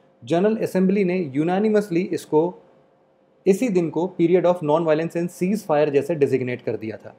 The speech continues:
उसी दिन से ये हर साल मनाया जाता है। अगला article आईएनएस विराट से related है। हाल फिलहाल में जब दो हज़ार सत्रह में इसको decommission कर दिया गया था, तो उसके बाद अब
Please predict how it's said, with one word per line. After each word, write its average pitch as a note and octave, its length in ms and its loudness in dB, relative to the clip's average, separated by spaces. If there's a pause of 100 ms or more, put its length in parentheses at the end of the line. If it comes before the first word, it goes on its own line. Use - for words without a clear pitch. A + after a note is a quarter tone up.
(100)
उसी F3+ 180 4
दिन E3+ 160 2
से G#3 240 -2
ये D#3 160 -2
हर B2+ 180 -2
साल D3+ 180 0
मनाया B2 300 -2
जाता A2+ 260 -4
है। G#2 120 -18 (1500)
अगला E3+ 220 6
article G3+ 360 6
आईएनएस E3 440 0
विराट C#3+ 260 4
से D#3 140 -2
related C3+ 380 0
है। A#2 180 -8 (1120)
हाल E3+ 180 4
फिलहाल F3+ 360 2
में G#3 200 -2 (260)
जब E3 320 2
दो F3 100 2
हज़ार E3+ 300 4
सत्रह G3 380 2
में F#3+ 120 2
इसको F#3 320 2
decommission E3+ 600 0
कर D#3+ 180 4
दिया E3+ 220 6
गया C3+ 180 2
था, D3 140 -6 (720)
तो G#3 80 10
उसके A3+ 440 4
बाद D#3+ 480 2
अब F3 160 -2